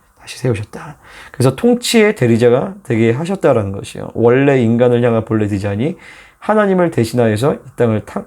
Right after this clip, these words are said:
통치하는 대리자, 통치의 대리자, 왕으로 창조하신 것이죠." 아멘, 할렐루야. 그 왕적 존재, 그리고 하나님의 신적 존재, 하나님의 통치의 대리자가 바로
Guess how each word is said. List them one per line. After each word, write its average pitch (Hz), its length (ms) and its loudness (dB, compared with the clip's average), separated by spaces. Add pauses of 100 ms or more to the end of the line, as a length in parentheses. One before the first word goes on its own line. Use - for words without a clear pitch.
통치하는 151 560 -2
대리자, 98 440 -4
통치의 143 320 -4
대리자, 101 340 -4
왕으로 151 560 0
창조하신 143 480 0
것이죠." - 460 -10 (360)
아멘, 113 220 2
할렐루야. 147 500 0 (440)
그 135 120 -2
왕적 151 440 0
존재, 107 580 -2
그리고 117 200 0
하나님의 160 360 0
신적 196 480 -4
존재, 110 460 -4 (260)
하나님의 175 520 0
통치의 196 600 -2
대리자가 113 420 2
바로 110 280 -2